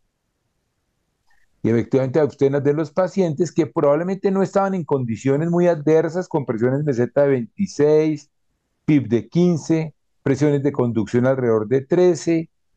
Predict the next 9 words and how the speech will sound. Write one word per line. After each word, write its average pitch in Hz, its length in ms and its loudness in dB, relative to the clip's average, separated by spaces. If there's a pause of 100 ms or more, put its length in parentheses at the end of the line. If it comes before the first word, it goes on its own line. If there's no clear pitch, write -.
(340)
unas 131 400 -2
pafis 143 340 -2
de 123 100 -2
ciento 131 400 -2
setenta 147 500 -2
y 160 100 -2
tres, 170 420 0 (300)
y 185 120 4
mira 175 440 2